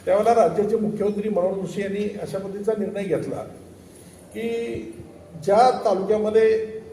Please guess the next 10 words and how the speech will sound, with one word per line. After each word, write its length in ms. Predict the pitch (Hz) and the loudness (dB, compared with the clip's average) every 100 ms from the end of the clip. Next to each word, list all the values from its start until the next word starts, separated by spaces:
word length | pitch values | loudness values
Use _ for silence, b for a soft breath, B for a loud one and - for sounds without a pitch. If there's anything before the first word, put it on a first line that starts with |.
| - | -6
आमदार 320 | 151 160 220 | -2 2 2
शिवसेनेचा 560 | 220 226 190 175 139 117 | 2 0 2 0 2 0
आहे, 180 | 101 104 - - - - | 0 -6 -14 -20 -20 -8
परंतु 440 | 156 175 208 214 | -6 -4 -2 -2
जे 80 | 214 | -2
कारखान्याचे 520 | 208 196 170 196 202 | 0 0 2 0 0
प्रवर्तक 560 | 208 202 196 214 208 - - - - - - - - - - - - - - - | 0 2 4 4 6 4 2 -8 -14 -18 -20 -20 -20 -18 -18 -18 -20 -18 -10 2
काँग्रेस 300 | 226 226 214 | 4 4 2
पक्षाचे 420 | 190 165 160 147 | 0 0 0 2
आहेत, 120 | 139 | 0